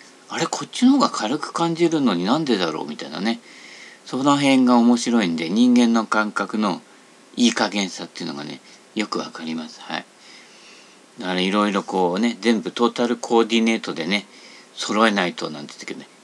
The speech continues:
結構ね、雑です。はい。アバウトですね。はい。まあ、結果に現れてますけどね、アバウトね。そんだけアバウトな結果が出るのにね、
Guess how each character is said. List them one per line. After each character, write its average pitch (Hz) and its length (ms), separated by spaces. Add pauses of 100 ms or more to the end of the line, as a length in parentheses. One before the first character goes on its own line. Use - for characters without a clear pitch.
(160)
結 - 260 (140)
構 98 280
ね、 78 380 (1700)
雑 - 300
で 120 140
す。 - 220
は 82 240
い。 - 80 (240)
ア 85 140
バ 98 140
ウ 120 80
ト 120 120
で 87 100
す - 140
ね。 85 160 (120)
は - 80
い。 - 80 (1800)
ま 92 100
あ、 92 40 (140)
結 - 220
果 104 140
に 110 140
現 110 100 (180)
れ 180 80
て - 100
ま 196 120
す - 80
け - 120
ど - 100
ね、 98 100
ア 90 100
バ 110 160
ウ - 40
ト - 100
ね。 80 160 (340)
そ 107 140
ん 104 60
だ 113 120
け 139 120
ア 135 60
バ 147 120
ウ 196 60
ト 165 120
な 95 140
結 - 200
果 98 100
が 101 120
出 107 120
る 101 80
の 80 100
に 71 180
ね、 95 180